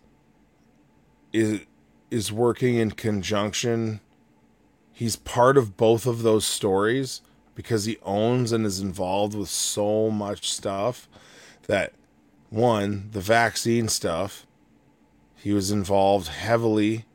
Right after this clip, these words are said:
in pushing vaccines on the planet, and then to have that town burned down, and that's a train company that's owned by someone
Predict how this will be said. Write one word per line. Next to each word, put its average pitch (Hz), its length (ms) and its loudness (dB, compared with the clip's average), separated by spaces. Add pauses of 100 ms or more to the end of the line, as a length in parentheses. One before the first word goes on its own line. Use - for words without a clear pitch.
(320)
in 98 180 -4
pushing 107 460 -2
vaccines 107 680 0
on 98 140 0
the 87 80 -8
planet, 95 580 -6 (920)
and 95 200 -2
then 95 380 -2 (460)
to 104 100 -8
have 107 360 0
that 107 300 0 (220)
town 104 680 -2 (140)
burned 110 360 4
down, 104 640 0 (580)
and 104 140 -2
that's 104 320 0
a - 20 -12
train 113 400 0
company 101 500 -2
that's 95 240 -4
owned 104 640 -2 (540)
by 107 220 4
someone 104 880 2